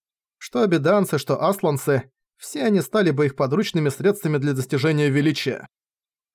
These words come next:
Однако его надеждам суждено было возлагаться на представителей Империи Майя и их умение впитывать и выпускать энергию.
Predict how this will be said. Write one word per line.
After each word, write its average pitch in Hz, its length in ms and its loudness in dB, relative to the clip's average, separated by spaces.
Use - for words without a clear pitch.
Однако 139 420 0
его 247 180 0
надеждам 214 500 2
суждено 147 460 0
было 208 240 2
возлагаться 196 600 0
на 170 100 2
представителей 139 720 0
Империи 131 320 2
Майя 160 600 2
и 139 160 -4
их 254 200 0
умение 202 400 2
впитывать 143 480 0
и - 20 4
выпускать 226 420 0
энергию. 131 600 0